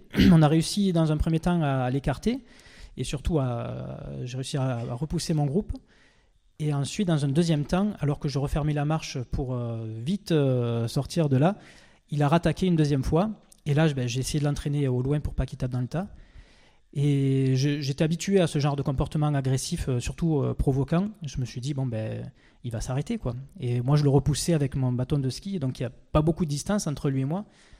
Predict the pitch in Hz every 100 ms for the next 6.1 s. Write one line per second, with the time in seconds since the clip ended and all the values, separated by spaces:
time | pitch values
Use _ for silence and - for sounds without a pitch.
0 | _ - - 175 151 - 196 - - 147
1 | 156 - - - 120 131 131 180 175 143
2 | 123 120 117 120 120 123 123 123 117 123
3 | - 147 143 151 151 135 135 - 151 -
4 | 170 139 131 165 185 160 147 135 175 170
5 | 151 165 143 - 135 135 135 131 135 135